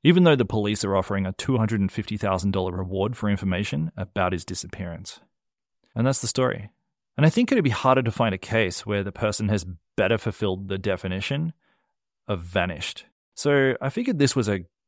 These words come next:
great case study. I really wanted to get stuck into this case, and in doing so, I hoped that I'd be able to shed some light on why people go missing.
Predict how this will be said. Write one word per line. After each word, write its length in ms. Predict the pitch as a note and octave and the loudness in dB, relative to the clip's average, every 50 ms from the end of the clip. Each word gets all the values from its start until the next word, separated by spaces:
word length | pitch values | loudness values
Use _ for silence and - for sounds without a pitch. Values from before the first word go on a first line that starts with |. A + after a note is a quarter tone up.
| _ _ | _ _
great 500 | - A2 G#2 G#2 G2+ G#2 F2+ - - - - _ | -10 -4 0 0 0 0 0 -4 -12 -16 -20 _
case 220 | - G2+ F#2 F2+ | -4 -4 -2 -2
study. 400 | - - F#2 F2 - - G#2+ F#2+ - _ _ _ _ _ _ _ - | -2 -4 -4 -6 -6 -8 -14 -18 -20 _ _ _ _ _ _ _ -2
I 60 | A#2 | 0
really 240 | A#2+ C3 C#3+ D3 C#3+ | 2 4 4 4 4
wanted 240 | C#3 C3+ B2+ A2 - | 4 2 0 -2 -2
to 60 | - | -4
get 200 | A#2 F#2+ - - | -6 -8 -6 -6
stuck 420 | - - - - - D3+ - - | -6 -6 -4 -2 -2 -2 0 2
into 180 | F3+ D#3 D3+ C#3 | 2 2 2 2
this 160 | A2 F#2+ - | 0 -2 -4
case, 480 | - - G#2 F2 F2 - A2+ - - - _ _ _ _ _ _ _ _ _ _ | -6 -6 -6 -6 -6 -6 -10 -12 -16 -18 _ _ _ _ _ _ _ _ _ _
and 140 | - A2 A2 | -6 -2 0
in 240 | G#2+ G#2+ G2 F#2 F2+ | 0 0 0 -2 -2
doing 300 | - B2+ B2 A#2+ A#2 A#2 | 0 2 2 4 4 2
so, 380 | A2 - - F#2+ F2+ F#2+ B2 C#3+ - _ _ _ _ _ _ _ _ _ _ | 2 2 0 0 -2 -2 -4 -6 -8 _ _ _ _ _ _ _ _ _ _
I 80 | - G2+ | -6 -6
hoped 340 | F2+ - - A#2+ G#2 - - | -4 0 0 -2 -2 0 -2
that 100 | A#2 G#2+ | 0 0
I'd 120 | G2+ F#2+ | 0 0
be 60 | G#2 | 0
able 80 | F#2+ F#2 | -2 -2
to 80 | F#2 | -4
shed 280 | F#2 - - G2 F#2 F#2 | -6 -4 -4 -4 -4 -4
some 140 | - F#2+ F2+ | -4 -4 -4
light 320 | F2+ F2+ F2 F2 F2 - | -2 -2 -4 -4 -4 -6
on 260 | F#2+ F#2 F2+ F#2 G#2 - _ _ _ _ _ _ - - G#2 | -6 -6 -6 -8 -10 -14 _ _ _ _ _ _ -20 -20 -8
why 180 | F#2+ - F2 F2 | -4 -4 -4 -2
people 260 | - G#2 F2+ F#2+ G2+ | -4 -4 -6 -4 -4
go 120 | G2+ G2+ F#2+ | -4 -2 -2
missing. 360 | A2 B2 - - - - | -2 -2 -4 -6 -8 -10